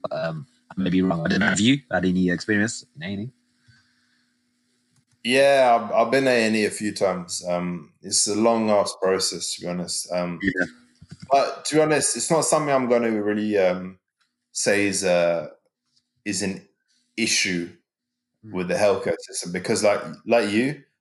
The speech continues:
Speaker 2: I've had a couple of occasions where I've had to go there,
Speaker 1: Yeah,
Speaker 2: and I've
Speaker 1: yeah.
Speaker 2: used it, and I've, I've made it. When I say not in a selfish way, but I've made it work for myself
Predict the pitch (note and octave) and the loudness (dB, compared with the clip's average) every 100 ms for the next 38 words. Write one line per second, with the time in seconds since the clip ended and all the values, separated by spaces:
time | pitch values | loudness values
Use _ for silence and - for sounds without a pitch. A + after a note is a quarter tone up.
0 | _ G2+ A2 G#2 - A2 G#2+ F#2 - G#2 | _ -2 2 2 2 0 0 -4 0 0
1 | G2+ F#2 E2+ A2 G2+ - F2+ E2+ E2+ - | 0 -6 -4 0 0 -2 -8 -8 -10 -14
2 | _ _ _ _ G#2+ F#2+ F#2 E2+ D#2+ G#2+ | _ _ _ _ 0 2 4 2 2 2
3 | G#2+ - G2 - G2 F#2+ F2+ F2 - _ | 0 -2 -8 -8 -4 0 2 0 -10 _
4 | _ F#2+ F#2 F#2+ F#2+ F2 - G2+ G2+ F2+ | _ -8 -2 0 0 -2 -2 -2 0 0
5 | G#2 F#2+ A2 G#2 F#2 - G2+ F2 F#2 E2 | 0 -2 -2 -2 -2 0 0 -2 -10 -8
6 | F2 G2+ F#2 F2+ G2 - F2 E2 F#2+ E2+ | -2 0 2 2 2 0 -8 -6 -4 -6